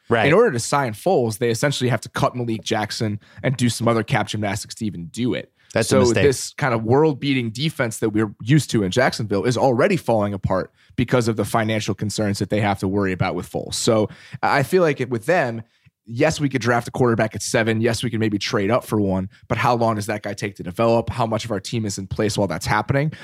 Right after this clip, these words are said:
Speaker 2: I don't agree with that line of thinking, but I'm assuming that's why they're motivated to fix it right now.
Speaker 1: And, like, uh, it, it, Tampa is another one that I wonder what they're gonna do. They, they can't possibly run it back with Jameis.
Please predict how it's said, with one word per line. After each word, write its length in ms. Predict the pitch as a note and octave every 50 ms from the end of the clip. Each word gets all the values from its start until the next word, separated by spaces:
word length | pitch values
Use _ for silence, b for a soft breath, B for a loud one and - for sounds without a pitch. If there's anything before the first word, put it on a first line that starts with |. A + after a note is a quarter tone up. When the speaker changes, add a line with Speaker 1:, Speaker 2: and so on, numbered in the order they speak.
| B -
Speaker 2:
I 140 | D#3+ F#3+
don't 100 | G#3+ F#3+
agree 360 | D3+ B2+ A2 - A2+ A#2+ B2+ D3+
with 160 | E3 D#3 -
that 180 | F3 E3 D#3+
line 160 | F3 E3 E3 E3
of 100 | D#3+ -
thinking, 360 | - F3+ E3+ - G3+ G3+ E3+
but 100 | D#3 C3+
I'm 100 | B2 A2+
assuming 500 | G#2+ - - - E3+ E3 C#3+ C3 A#2+ A2+
that's 240 | A#2 G#2+ A2+ - B2
why 120 | A#2 A2
they're 140 | G#2 A2 G#2
motivated 500 | G#2+ G#2 G#2+ G#2+ G2+ A2 A2 G#2+ G2+ -
to 80 | -
fix 260 | F#2+ - A2 G#2 - -
it 60 | -
right 320 | G2+ G#2 G2 C3+ G#2+ F2+ E2+
now. 300 | E2+ - - - - - _ _ _ _ _ -
Speaker 1:
And, 120 | E3 F3
like, 200 | F#3 F#3+ F#3 -
uh, 100 | F3+ E3 - -
it, 140 | B2 - -
it, 120 | - G#2 - - -
Tampa 300 | - F3+ G#3+ A3+ A3 A3+
is 160 | F3+ C3+ B2+
another 320 | C3+ C3+ C#3+ D3 D3 C#3 C3
one 260 | B2 A#2 A2 G#2 G2+
that 240 | G#2 G2 F#2 - - -
I 80 | A2
wonder 320 | G#2+ G#2+ A2 G#2+ G#2 G#2+ G2+
what 180 | G2+ G#2+ G2
they're 160 | - G#2 G2+ G2
gonna 220 | G#2 G2 G2 F#2+
do. 260 | E2+ G2 G2 F#2+ F2+
They, 220 | - - D3 D#3+ B2+
they 180 | - - E3
can't 320 | - - G#3+ A#3+ G#3+ - -
possibly 600 | - C3+ C#3 D#3 - - B2 G#2 G#2 G2+ G2 F#2+
run 260 | F#2 F#2+ G#2+ A2 G#2
it 140 | F#2+ E2+ -
back 260 | - G#2 G2+ G2 -
with 140 | E2 D#2 D#2
Jameis. 580 | - F#2 F#2 F2+ D#2 G1+ G1+ - - - -